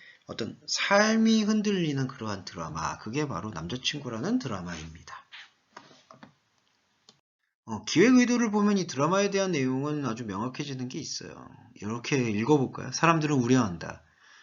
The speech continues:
가진 것 없는 어린 남자가 높고 깊은 성 안에 갇힌 공주를 구해낼 수 없다고 한다. 미친 돈키호테와 다를 바 없는 보잘것없는 남자의 치기라고 한다. 하지만 그 치기는 사랑의 다른 표현이다."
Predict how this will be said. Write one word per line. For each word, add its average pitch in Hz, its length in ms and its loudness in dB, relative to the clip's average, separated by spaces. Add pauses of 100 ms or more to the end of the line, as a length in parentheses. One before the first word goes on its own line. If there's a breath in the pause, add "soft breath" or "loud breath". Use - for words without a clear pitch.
(160 soft breath)
가진 135 300 2
것 160 160 4
없는 147 280 2
어린 107 300 0
남자가 104 760 -6
높고 127 460 -2
깊은 - 380 -6
성 156 240 2
안에 156 240 2
갇힌 113 360 -2
공주를 104 440 -6
구해낼 131 360 -2
수 - 180 -6
없다고 - 440 -8
한다. - 400 -16 (600 soft breath)
미친 127 420 4
돈키호테와 123 680 -2
다를 98 320 -4
바 104 120 -4
없는 98 280 -6
보잘것없는 139 800 -2
남자의 170 480 -2
치기라고 - 580 0
한다. - 400 -8
하지만 95 420 -4
그 - 160 -6
치기는 90 420 0
사랑의 123 440 -2
다른 147 320 -2
표현이다." - 560 -8